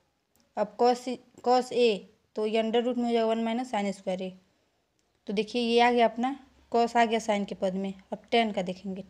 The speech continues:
tan को लिखते हैं sin A upon cos A। तो ऊपर sin तो है अपना, sin के टर्म में लाना है तो ऊपर तो है, नीचे वाले को चेंज करना है।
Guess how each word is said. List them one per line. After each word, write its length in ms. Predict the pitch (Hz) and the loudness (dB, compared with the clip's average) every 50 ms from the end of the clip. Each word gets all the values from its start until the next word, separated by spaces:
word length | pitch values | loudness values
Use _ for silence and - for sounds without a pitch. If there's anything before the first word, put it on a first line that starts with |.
| _ - | _ -2
tan 220 | 214 226 240 247 240 - - _ _ - _ _ _ | 0 0 0 -2 -6 -10 -20 _ _ -20 _ _ _
को 60 | - 226 | 0 0
लिखते 260 | 226 220 226 - 247 | 0 0 0 2 0
हैं 80 | 240 | 0
sin 360 | 240 - 233 226 233 240 240 - | 2 2 0 0 0 0 -2 -2
A 140 | 202 240 247 240 | 0 2 2 2
upon 280 | 240 247 247 262 269 254 254 | 2 0 -2 -2 -2 -4 0
cos 280 | 233 214 202 196 - | 2 2 2 2 0
A। 120 | - 185 185 - - - _ _ _ _ _ - - | -8 -10 -10 -10 -16 -20 _ _ _ _ _ -4 -4
तो 60 | 240 | -2
ऊपर 220 | 233 240 262 262 | 0 2 0 0
sin 360 | 254 262 269 247 247 262 269 254 262 | 0 0 0 0 2 2 0 0 2
तो 180 | 262 247 247 240 | 4 4 4 4
है 220 | 214 247 262 269 262 | 4 4 4 4 4
अपना, 300 | 247 262 247 233 233 220 | 2 0 -2 -4 -4 -4
sin 680 | - - - - - 196 - - - 220 226 233 233 | -6 -12 -20 -18 -18 -16 -8 -2 0 0 0 0 -2
के 60 | 247 | -4
टर्म 180 | 240 247 233 233 | -2 0 0 0
में 100 | 233 226 | 0 0
लाना 260 | 220 220 220 233 247 262 | 2 0 2 2 0 0
है 140 | 247 233 220 | 0 -2 -2
तो 140 | 220 226 226 | -2 -4 -6
ऊपर 160 | 202 - 233 | -4 -4 -4
तो 140 | 233 - 233 | -2 -2 -2
है, 160 | 220 233 240 | 0 0 0
नीचे 280 | 220 220 220 202 - 233 | 0 -2 -4 -2 0 0
वाले 120 | 226 220 | 0 0
को 80 | 220 214 | -4 -6
चेंज 240 | 208 - 240 254 247 | -6 -4 -4 -4 -4
करना 240 | 240 240 226 220 208 | -4 -4 -4 -4 -4
है। 120 | 202 196 | -4 -6